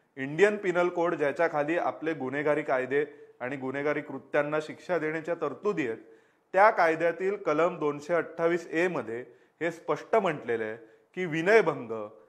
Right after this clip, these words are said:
बलात्कार अशा स्वरूपाच्या तक्रारी जेव्हा दाखल केल्या जातात तेव्हा संबंधित महिलेचं नाव हे कॉन्फिडेन्शियल ठेवायचं असतं,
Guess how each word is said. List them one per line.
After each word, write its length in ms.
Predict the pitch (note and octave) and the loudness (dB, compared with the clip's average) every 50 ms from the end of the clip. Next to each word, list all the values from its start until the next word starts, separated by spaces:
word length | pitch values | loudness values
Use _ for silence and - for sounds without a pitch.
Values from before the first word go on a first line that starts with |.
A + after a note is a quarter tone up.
| _ _ _ - | _ _ _ -2
बलात्कार 720 | B2 C#3 D#3 F3+ F#3+ F#3+ F#3+ F#3 - C3+ A#2+ A#2 A#2 A2+ B2 - - - _ _ - | 2 4 8 8 8 6 4 0 -4 -4 -2 -2 -2 -4 -8 -12 -18 -20 _ _ -10
अशा 360 | - B2+ C3 - F3 F3+ G3 | -8 -8 -4 2 4 6 6
स्वरूपाच्या 680 | F#3+ F#3+ F#3 D#3+ D#3 E3 D#3+ E3 D#3+ D#3 D#3+ E3+ E3+ E3+ | 6 4 2 -2 -2 -2 -2 -2 -2 -2 0 2 0 0
तक्रारी 600 | E3+ E3+ D#3 C3 - - D3 D3+ D3+ D3 D#3 D#3 | 0 0 -4 -4 -4 0 2 2 2 2 0 -2
जेव्हा 300 | D3+ C#3+ C#3 C#3 D3 C#3+ | -2 -2 0 2 2 2
दाखल 400 | C3+ B2 A2 A2 - - C#3+ D3+ | 4 2 0 0 0 -4 -6 -6
केल्या 280 | D#3 D3+ C3+ B2 B2 A#2 | -4 -4 -4 -4 -4 -4
जातात 400 | G#2 G#2+ G#2 - B2+ C#3 D3+ D3 - - - - - _ _ _ - | -4 -6 -6 -4 -2 0 0 -2 -2 -8 -18 -20 -20 _ _ _ -6
तेव्हा 280 | C#3+ C#3 D3 E3 F3 F3 | -4 2 6 6 6 6
संबंधित 640 | E3+ F3 D#3 C#3+ C#3+ D3 D3 D#3+ E3+ E3+ E3 F#3 F#3+ F#3 E3+ | 4 0 -4 -4 -4 -6 -8 -8 -6 -4 -4 -4 -4 -4 -6
महिलेचं 680 | D3 C#3 C3+ C3 C#3 C#3 D3 D#3 D#3+ D#3 E3+ D#3+ D3 | -8 -6 -6 -4 -2 0 2 2 2 2 0 0 0
नाव 320 | C#3 B2+ C3 C#3 C#3 C#3+ D3 D3 - - - - _ - | 2 2 4 4 4 2 0 -6 -10 -18 -20 -20 _ -4
हे 180 | C3+ C#3+ D#3 D#3+ | 0 2 2 2
कॉन्फिडेन्शियल 840 | D#3 D#3+ D3 C3+ B2+ B2+ - D#3+ D#3+ D#3+ D#3+ D#3+ D#3 D#3+ F3 F3+ F3 | 0 0 0 0 0 -2 -2 -2 0 0 0 -2 -2 -2 0 0 0
ठेवायचं 480 | E3+ D3+ C3+ C3+ C3+ C3 C3 C3 A#2+ | 0 -2 0 2 2 2 0 -2 -4
असतं, 380 | A2 - - - B2+ B2 B2 | -6 -6 -8 -6 -4 -2 -2